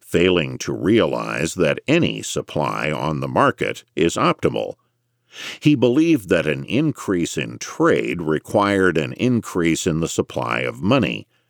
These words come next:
not understanding that an increased demand for money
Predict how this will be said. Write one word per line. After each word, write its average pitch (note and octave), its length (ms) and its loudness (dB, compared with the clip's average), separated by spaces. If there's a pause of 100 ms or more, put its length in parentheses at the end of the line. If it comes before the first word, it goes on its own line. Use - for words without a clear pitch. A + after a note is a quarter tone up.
(340)
not D2+ 320 0
understanding D2 960 0
that C#2+ 200 0
an C2+ 140 -4
increased G#2 720 0
demand E2+ 560 -2
for A1 200 -4
money A2+ 480 0